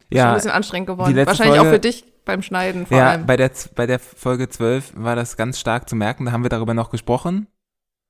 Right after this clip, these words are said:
Speaker 2: Und du hast darüber gesprochen und sehr viel gekichert. Hallo, Norman hier.
Speaker 1: Es tut mir wirklich leid.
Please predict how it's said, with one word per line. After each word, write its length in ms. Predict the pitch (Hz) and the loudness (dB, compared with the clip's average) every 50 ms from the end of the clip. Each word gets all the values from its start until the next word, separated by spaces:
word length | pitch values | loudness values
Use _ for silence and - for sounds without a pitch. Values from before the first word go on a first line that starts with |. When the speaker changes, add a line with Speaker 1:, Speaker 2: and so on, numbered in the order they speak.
| _ _ _ _ _ _ _ _ _ _ _ | _ _ _ _ _ _ _ _ _ _ _
Speaker 2:
Und 180 | 123 123 - | -6 -4 2
du 100 | 135 143 | 4 4
hast 160 | 156 165 156 - | 4 4 2 0
darüber 200 | 147 139 139 139 | -2 0 0 -2
gesprochen 360 | 143 - - 139 135 147 - | -2 -4 -4 -4 -4 -4 -4
und 160 | 113 117 110 | -4 -6 0
sehr 160 | 120 120 120 | 2 2 2
viel 160 | - - 123 117 | 2 0 -4 -4
gekichert. 500 | 120 - - 117 101 101 90 87 - 110 - - | -4 -4 -4 -4 -4 -4 -6 -6 -8 -12 -6 -4
Hallo, 300 | 135 131 123 113 113 113 | -2 0 2 0 0 0
Norman 280 | 120 107 104 104 107 107 | 0 2 2 2 2 2
hier. 200 | 98 92 104 - _ _ | 2 0 -2 -4 _ _
Speaker 1:
Es 100 | 269 - | -20 -20
tut 120 | - - | -12 -2
mir 120 | 262 247 240 | -2 0 0
wirklich 260 | 240 233 247 240 226 | 0 -4 -6 -8 -6
leid. 380 | 233 214 185 185 - - - | -6 -6 -4 -6 -8 -10 -12